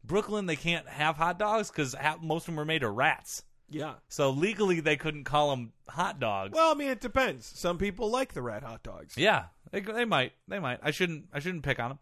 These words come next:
Speaker 2: Yeah.
Speaker 1: Uh,
Speaker 2: Awfully judgmental of people who like to eat rats.
Speaker 1: That's true.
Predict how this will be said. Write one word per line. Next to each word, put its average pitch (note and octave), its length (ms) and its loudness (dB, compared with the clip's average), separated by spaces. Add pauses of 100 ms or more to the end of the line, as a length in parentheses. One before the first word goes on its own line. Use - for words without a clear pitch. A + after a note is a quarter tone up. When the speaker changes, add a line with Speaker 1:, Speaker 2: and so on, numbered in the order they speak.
Speaker 2:
Yeah. E3 260 -2 (460)
Speaker 1:
Uh, D#3+ 480 8
Speaker 2:
Awfully F3 260 0
judgmental E3+ 760 -2
of C3 160 -10
people D3+ 280 -4
who D3 60 -4
like D3 260 -4
to D#3 80 -10
eat C#3+ 140 -6
rats. E3+ 540 -4 (120)
Speaker 1:
That's B2+ 300 2
true. D#3+ 400 4